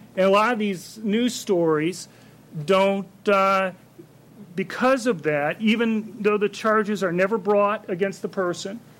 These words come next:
even that the possibility that charges could get brought, that's the advice you're going to give your client,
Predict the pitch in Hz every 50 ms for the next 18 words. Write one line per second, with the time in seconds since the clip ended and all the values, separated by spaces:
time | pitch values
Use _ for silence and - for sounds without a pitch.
0 | - - - - - - 196 196 214 220 214 208 214 220 220 - - - 240 247
1 | 233 - - 247 214 285 320 349 349 311 262 190 156 180 175 - - 208 185 175
2 | 156 160 135 - - 175 151 165 160 165 - 165 151 147 147 147 160 156 156 -
3 | 170 156 143 143 156 143 143 143 - 165 139 147 151 151 147 139 139 127 135 147
4 | 139 139 127 - 170 147 135 - 175 147 127 127 127 135 170